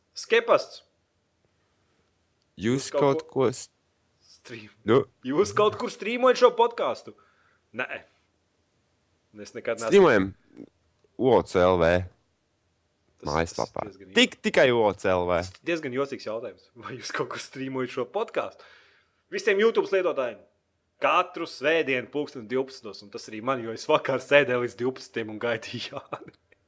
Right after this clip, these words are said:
Speaker 1: Ja domāju,
Speaker 2: Damn.
Speaker 1: ja domāju, ka podcasts jāieraksta vakar, bet, nu, tas tā. Tas
Speaker 2: Nu,
Speaker 1: tā.
Speaker 2: nekas. Es, es uzturēšu tev uz pareizās laiklīnijas.
Speaker 1: Mhm. Muzončiks.
Speaker 2: Es, es
Speaker 1: Laikam, Ilo, kur tavs YouTube kanāls pazudis?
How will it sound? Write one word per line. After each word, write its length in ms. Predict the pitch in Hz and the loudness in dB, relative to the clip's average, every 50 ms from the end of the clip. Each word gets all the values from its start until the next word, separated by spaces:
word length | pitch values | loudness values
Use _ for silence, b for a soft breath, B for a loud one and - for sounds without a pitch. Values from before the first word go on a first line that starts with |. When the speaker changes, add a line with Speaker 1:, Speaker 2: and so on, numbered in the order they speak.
| - B B B B B | -20 B B B B B
Speaker 1:
Ja 160 | B - 135 131 | B 0 6 8
domāju, 400 | 143 151 151 175 170 170 - 95 | 8 10 12 12 12 12 12 8
Speaker 2:
Damn. 140 | - - - | 2 -2 6
Speaker 1:
ja 140 | - 175 165 | 6 8 10
domāju, 340 | 160 196 208 214 202 190 | 10 10 12 12 10 8
ka 80 | 196 180 | 8 4
podcasts 540 | - - 208 214 214 - - 180 175 - - 202 | 0 2 2 2 4 4 4 4 4 2 2 2
jāieraksta 540 | 208 202 196 175 165 165 165 - - 156 143 | 4 4 4 4 4 0 -2 -4 -4 -2 0
vakar, 380 | 143 151 151 151 131 107 107 104 | 0 0 -2 -4 -6 -8 -8 -10
bet, 220 | - 120 113 - | -14 -14 -16 -16
nu, 100 | - 127 | -18 -20
tas 220 | 123 - 123 - - | -18 -18 -18 -18 -18
tā. 140 | - 101 90 87 90 _ _ _ _ _ _ _ _ _ _ _ _ _ _ | -20 -20 -20 -20 -20 _ _ _ _ _ _ _ _ _ _ _ _ _ _
Tas 160 | - 92 87 | -20 -20 -16
Speaker 2:
Nu, 80 | 110 117 | -12 -10
Speaker 1:
tā. 60 | 110 | -10
Speaker 2:
nekas. 320 | 92 85 - 80 80 - - - 98 - | -8 -8 -10 -12 -12 -14 -18 -20 -16 -14
Es, 160 | - 87 - | -14 -14 -12
es 220 | - - 104 - 117 | -10 -8 -8 -8 -8
uzturēšu 400 | 104 - - 85 85 80 - - | -10 -8 -4 -4 -4 -4 -2 -4
tev 80 | 90 80 | -4 -4
uz 60 | - | 0
pareizās 400 | - 107 98 95 87 87 85 80 | 2 4 4 4 4 4 2 2
laiklīnijas. 720 | 98 92 90 95 92 98 95 95 95 92 90 90 87 - | 2 4 4 4 4 2 2 2 2 2 0 -2 -4 -10
Speaker 1:
Mhm. 320 | 117 113 101 101 107 120 131 - _ _ _ _ _ _ _ _ - | -12 -16 -18 -20 -20 -20 -20 -20 _ _ _ _ _ _ _ _ -14
Muzončiks. 760 | 123 135 131 - 139 170 233 262 - - - - - - - | -12 -12 -6 -2 -2 0 0 -2 -2 -6 -6 -8 -8 -12 -16
Speaker 2:
Es, 240 | - - - - - | -16 -16 -16 -16 -18
es 720 | _ _ _ _ _ _ _ _ _ _ _ _ _ _ - | _ _ _ _ _ _ _ _ _ _ _ _ _ _ -8
Speaker 1:
Laikam, 320 | 120 127 131 - 160 170 | -6 -6 -6 -6 -6 -4
Ilo, 160 | 196 202 185 160 | 0 0 0 0
kur 160 | - 185 185 | 0 0 0
tavs 160 | 214 180 - | 0 0 -2
YouTube 240 | 185 214 208 185 127 | -2 -2 -2 -2 -2
kanāls 320 | - 175 160 139 127 - | -2 0 0 0 0 -2
pazudis? 380 | - 151 131 127 113 - - | -6 -8 -8 -10 -14 -16 -18